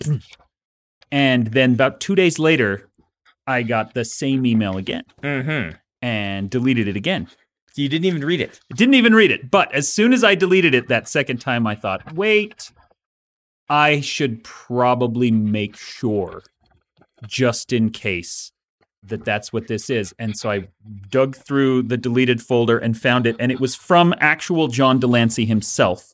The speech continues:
Speaker 2: Wow.
Speaker 1: who had read I Am Not a Serial Killer and loved it.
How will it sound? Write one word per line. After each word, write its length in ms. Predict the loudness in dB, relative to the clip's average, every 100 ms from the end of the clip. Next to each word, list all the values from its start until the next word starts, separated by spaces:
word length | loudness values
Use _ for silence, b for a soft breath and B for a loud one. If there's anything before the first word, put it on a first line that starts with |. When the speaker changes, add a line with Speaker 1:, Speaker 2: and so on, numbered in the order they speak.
| -4
Speaker 2:
Wow. 280 | 0 0 0
Speaker 1:
who 140 | -4
had 160 | -6 -2
read 340 | 2 2 2
I 160 | 0 2
Am 120 | 4
Not 160 | 4 2
a 40 |
Serial 380 | 0 0 2 2
Killer 460 | 0 0 2 0 -2
and 240 | -4 -2
loved 400 | 0 2 2 0
it. 220 | -12 -14